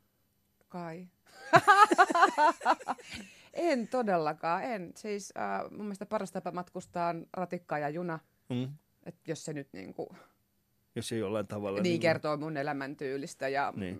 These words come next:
Speaker 1: että mun mielestä on ihana syödä maksalaatikkoa, jonka paistaa
Speaker 2: Uff.
Speaker 1: pannulla voissa ja polkkahilantaa.
Speaker 2: Yh. Ma-, okei. No,
Speaker 1: Siis mulla on välillä
Speaker 2: mä
Speaker 1: niin nälkä, että mun on pakko saada siis jotain, niin kun, mä olisin tosi mielelläni kasvissyöjä, mut mä oon,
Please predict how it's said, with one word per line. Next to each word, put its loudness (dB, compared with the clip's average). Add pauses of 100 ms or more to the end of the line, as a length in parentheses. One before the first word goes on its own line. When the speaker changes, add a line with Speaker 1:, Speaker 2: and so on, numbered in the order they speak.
(140)
Speaker 1:
että -8
mun -10
mielestä -10
on -4
ihana -6
syödä -12
maksalaatikkoa, -10
jonka -12
paistaa -10
Speaker 2:
Uff. -4
Speaker 1:
pannulla -6
voissa -8
ja -12
polkkahilantaa. -8 (180)
Speaker 2:
Yh. -20 (260)
Ma-, -6 (440)
okei. -2 (120)
No, 0
Speaker 1:
Siis 0
mulla 4
on 0
välillä 4
Speaker 2:
mä 0
Speaker 1:
niin 0
nälkä, 0
että -2
mun -6
on -6
pakko 0
saada -4
siis -10
jotain, -6
niin -12
kun, -10
mä -10
olisin -4
tosi -2
mielelläni -4
kasvissyöjä, -6
mut -14
mä -6
oon, -4